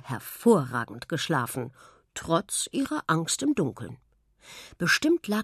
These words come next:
das daran, dass gestern vor dem Schlafengehen eine Fledermaus für so viel Aufregung gesorgt hat, dass Sarah zu erschöpft zum Angsthaben war. Dass sie das Zimmer mit ihrer besten Freundin Eileen teilt,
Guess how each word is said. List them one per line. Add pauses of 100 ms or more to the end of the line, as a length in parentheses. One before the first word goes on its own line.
das
daran, (320)
dass
gestern
vor
dem
Schlafengehen
eine
Fledermaus
für
so
viel (100)
Aufregung
gesorgt
hat, (480)
dass
Sarah
zu
erschöpft
zum
Angsthaben
war. (960)
Dass
sie
das
Zimmer
mit
ihrer
besten
Freundin
Eileen
teilt,